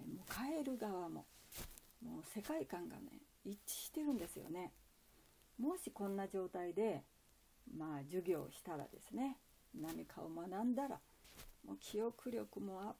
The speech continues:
プして、もう何でもバンバン吸収しちゃう。まあ、そんな条件が自然に揃ってますね。えー、あと、えー、肉体的で言えば、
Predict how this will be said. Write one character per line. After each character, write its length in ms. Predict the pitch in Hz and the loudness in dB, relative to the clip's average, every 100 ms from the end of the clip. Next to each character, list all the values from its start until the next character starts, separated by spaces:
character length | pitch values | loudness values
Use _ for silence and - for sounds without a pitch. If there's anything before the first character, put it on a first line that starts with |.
| - | -4
プ 120 | 202 | -4
し 120 | 202 | -4
て、 300 | - 254 220 208 - - - | 0 2 2 -2 -14 -20 -10
も 100 | - | -4
う 40 | 190 | 0
何 300 | 233 392 311 | 2 4 4
で 100 | 196 | 2
も 120 | 170 | 2
バ 200 | 175 190 | 2 2
ン 120 | 180 | 0
バ 120 | 160 147 | 0 0
ン 120 | 143 | -2
吸 280 | - 175 175 | 0 0 0
収 260 | - 160 | -2 -6
し 60 | 160 | -4
ち 180 | - 175 | -2 -2
ゃ 80 | 156 | -2
う。 60 | - - - - | -8 -20 -20 -12
ま 80 | 139 | -10
あ、 20 | |
そ 140 | - | -4
ん 100 | 233 | 2
な 100 | 311 | 2
条 240 | 277 311 294 | 4 0 0
件 240 | 359 302 | 0 0
が 80 | - - - - - - | -2 -12 -20 -20 -20 -14
自 200 | - - | -10 -6
然 100 | - - - | -6 -6 2
に 120 | 269 | 2
揃 220 | 285 262 | 2 0
っ 60 | - | -2
て 120 | - | -2
ま 140 | - - | -6 -8
す 140 | - | -2
ね。 240 | 240 277 269 - - - - - - - - - - - - - - | 4 4 2 -8 -20 -20 -20 -20 -20 -20 -20 -20 -20 -20 -20 -14 -4
え 400 | 190 190 185 175 | 0 2 0 0
ー、 40 | |
あ 60 | 226 | 2
と、 200 | 214 - - - - - | 2 0 -4 -20 -20 -14
え 40 | |
ー、 200 | - - | -10 -8
肉 180 | - - | -8 -10
体 240 | - - 180 | -10 -8 -6
的 240 | 170 180 | -6 -4
で 140 | 185 | -2
言 160 | 185 202 | 0 0
え 20 | |
ば、 360 | 208 208 220 | 2 0 0